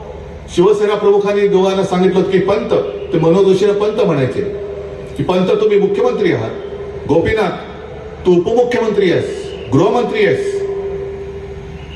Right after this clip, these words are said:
आता लक्षात ठेवा, आपण सत्ताधारी आहोत. काँग्रेसची लोक, राष्ट्रवादीची लोक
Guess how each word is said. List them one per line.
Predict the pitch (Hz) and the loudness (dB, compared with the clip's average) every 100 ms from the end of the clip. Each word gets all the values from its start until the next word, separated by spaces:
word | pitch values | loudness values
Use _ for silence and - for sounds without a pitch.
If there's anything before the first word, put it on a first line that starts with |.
| - - | -12 -6
आता | - 180 | 0 2
लक्षात | 180 - 233 | 0 0 -2
ठेवा, | 220 220 | 0 0
आपण | 220 - 220 | 0 0 -2
सत्ताधारी | 214 196 - 214 202 208 | 0 0 2 2 4 4
आहोत. | 143 127 - - - - - - - - - - - - - - | 2 -2 -6 -10 -10 -12 -12 -12 -12 -12 -12 -14 -14 -14 -12 -2
काँग्रेसची | 165 - 427 415 - 427 | 0 4 4 4 0 0
लोक, | 220 - 170 - - - | 0 0 -2 -4 -6 -2
राष्ट्रवादीची | 185 - 220 214 214 214 | -2 0 2 2 2 -2
लोक | 233 233 | 0 0